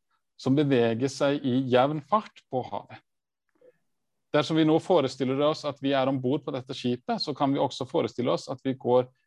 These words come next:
ned under dekk til en innvendig lugar, altså til et rom uten vinduer. Der nede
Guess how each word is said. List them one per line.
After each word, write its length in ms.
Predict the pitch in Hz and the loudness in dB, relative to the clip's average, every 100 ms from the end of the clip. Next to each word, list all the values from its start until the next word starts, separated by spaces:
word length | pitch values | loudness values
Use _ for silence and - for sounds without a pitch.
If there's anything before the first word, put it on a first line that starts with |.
| - 127 | -2 0
ned 380 | 127 143 143 135 | 2 0 -2 -2
under 240 | 127 131 | -2 0
dekk 460 | 156 190 - - - _ _ _ _ _ | 0 -2 -6 -20 -20 _ _ _ _ _
til 140 | 113 127 | -4 -2
en 80 | 151 | -2
innvendig 540 | 131 98 107 104 117 | -2 -2 -6 -6 -6
lugar, 480 | 123 123 110 107 101 - _ _ _ _ - | -2 0 2 0 -2 -10 _ _ _ _ -2
altså 280 | 139 - 143 | 0 0 -2
til 180 | 160 | -2
et 100 | 151 | 2
rom 220 | 147 175 - | 2 2 2
uten 540 | 170 131 - 127 143 | 0 0 -2 -4 -4
vinduer. 480 | 139 131 98 101 - - _ _ _ _ _ _ - _ _ _ _ _ 151 | -2 -2 -2 -8 -16 -20 _ _ _ _ _ _ -20 _ _ _ _ _ 0
Der 160 | 170 180 | 2 2
nede 400 | 131 113 127 | 0 0 -2